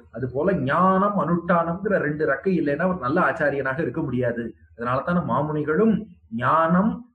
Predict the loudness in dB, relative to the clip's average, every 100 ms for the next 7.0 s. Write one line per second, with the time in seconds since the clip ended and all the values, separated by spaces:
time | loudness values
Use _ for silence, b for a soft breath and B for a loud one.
0 | -2 2 2 2 2 4 4 2 2 2
1 | 0 -4 -8 -4 0 2 4 4 4 2
2 | 2 2 0 0 0 0 2 2 4 4
3 | 2 0 -2 -4 -4 -4 -2 -4 -10 _
4 | -8 -4 -2 0 0 2 2 2 0 -8
5 | 0 2 4 4 4 2 0 -2 0 0
6 | 2 2 0 -2 -2 0 2 2 2 0